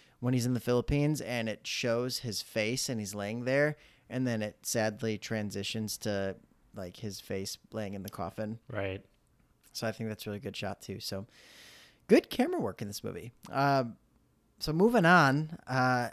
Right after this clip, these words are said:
Speaker 1: Adam, did you find this movie smelly, gassy, farty at all?
Speaker 2: I had, like, one little toot, you know,
Speaker 1: Me
Speaker 2: just a
Speaker 1: too.
Speaker 2: little, like,
Speaker 1: It wasn't, wasn't much there.
Speaker 2: you know, it's like you, you're, like,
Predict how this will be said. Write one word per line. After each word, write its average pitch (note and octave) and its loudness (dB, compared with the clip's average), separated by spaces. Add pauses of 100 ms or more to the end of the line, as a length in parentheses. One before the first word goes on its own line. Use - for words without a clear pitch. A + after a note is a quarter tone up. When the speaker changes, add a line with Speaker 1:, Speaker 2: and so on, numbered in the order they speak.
(100)
Speaker 1:
Adam, B2+ 0 (920)
did C#3 -8
you B3+ -4
find F#4 -6
this C#4 -4
movie B3 -4
smelly, F#3 -2
gassy, D3 -4
farty C#3+ -2
at D3 -2
all? D#3 -4 (840)
Speaker 2:
I C#3+ 2
had, G3+ -6
like, G#3 -4
one E3 -4
little D3 0 (120)
toot, - -6 (880)
you C3 -6
know, C3+ -2
Speaker 1:
Me G#3 -2
Speaker 2:
just G#3+ -2
a - 0
Speaker 1:
too. - 0
Speaker 2:
little, E3+ 0
like, C#3 0
Speaker 1:
It - -12
wasn't, G#3 0
wasn't D#4+ -2
much - -4
there. G#2 -2
Speaker 2:
you F3 -2
know, A3+ 0
it's A3+ -2
like F3 -2
you, D#3+ -4 (1040)
you're, C#3 4
like, A2+ 4